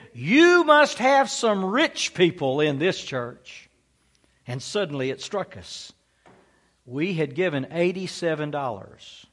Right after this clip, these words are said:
of that little over a hundred dollars in the offering. We were the rich people in the church. Whoa. Hadn't the missionary said so? Absolutely. And from that day on, I've never been poor again.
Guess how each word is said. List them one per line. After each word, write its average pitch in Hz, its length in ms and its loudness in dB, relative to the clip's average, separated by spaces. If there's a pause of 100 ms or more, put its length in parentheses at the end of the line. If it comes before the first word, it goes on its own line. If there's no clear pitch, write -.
(400)
of 127 160 -10
that 127 220 -10
little 127 260 -8
over 117 240 -6
a 107 60 -10
hundred 123 240 -8
dollars 117 400 -6
in 110 80 -10
the 113 80 -12
offering. 120 500 -12 (460)
We 127 760 -8
were 117 680 -6
the 123 160 -2
rich 113 500 -10
people - 400 -14 (460)
in 127 220 -4
the 98 80 -14
church. - 800 -16 (320)
Whoa. - 800 -6 (1200)
Hadn't 143 220 -2
the 139 80 -4
missionary 160 480 -4
said 185 260 -2
so? 202 380 -6 (640)
Absolutely. 123 880 -10 (440)
And 156 160 0
from 165 220 0
that 220 260 4
day 233 220 4
on, 151 300 2
I've 139 180 2
never 160 300 -2
been 160 260 -6
poor 175 380 -8
again. 135 360 -12